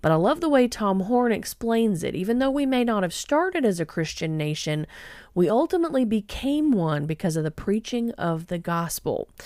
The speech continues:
But when you look at the symbols that represent America, you will exhaust yourself looking for Christian representation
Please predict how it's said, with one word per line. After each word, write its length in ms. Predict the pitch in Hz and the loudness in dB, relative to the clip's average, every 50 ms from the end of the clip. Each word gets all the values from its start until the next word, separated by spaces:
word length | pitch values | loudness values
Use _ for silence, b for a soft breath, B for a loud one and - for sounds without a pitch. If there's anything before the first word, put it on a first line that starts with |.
| B B B B B B B B B B B | B B B B B B B B B B B
But 80 | 175 156 | 4 4
when 140 | 185 190 | 6 6
you 100 | 208 214 | 6 6
look 160 | 240 320 381 - | 4 4 2 0
at 120 | 427 - | -2 0
the 100 | 381 339 | 0 -2
symbols 540 | - - - 240 233 220 214 208 214 220 196 | 0 2 2 2 4 4 4 2 0 0 -2
that 100 | 185 - | -4 -4
represent 1080 | - 180 180 190 190 185 - 180 175 180 170 170 170 165 190 233 277 330 339 330 - - - - | -2 2 4 4 2 2 0 -2 0 2 2 2 0 0 0 0 2 2 0 -2 -4 -6 -4 -2
America, 580 | 190 175 170 160 156 156 156 156 - 156 151 | 0 2 4 4 2 2 0 0 -2 -2 -2
you 340 | 165 160 160 190 247 302 339 | -2 -2 0 2 4 4 4
will 260 | 349 349 330 311 294 | 2 0 -2 -4 -2
exhaust 720 | - 233 208 190 180 170 170 185 185 202 226 226 - - - | -2 -2 -2 -2 -2 0 2 2 2 2 0 -2 -2 -2 0
yourself 500 | 180 180 - - 160 151 151 151 - - | 0 0 2 2 2 2 0 0 -2 0
looking 400 | 170 180 185 - 208 202 208 214 | 0 0 0 0 0 0 0 0
for 160 | - 190 180 | 0 -2 -4
Christian 580 | - - - 170 156 - - - 175 175 170 165 | -4 -2 0 0 0 0 -2 -4 -4 -2 0 0
representation 1160 | 160 156 - - 165 160 - 156 151 156 - - - 175 175 170 - - 160 143 - 117 113 | 0 0 0 0 -2 -2 -2 -2 -4 -4 -4 -4 -4 -4 -4 -4 -4 -4 -4 -4 -6 -6 -10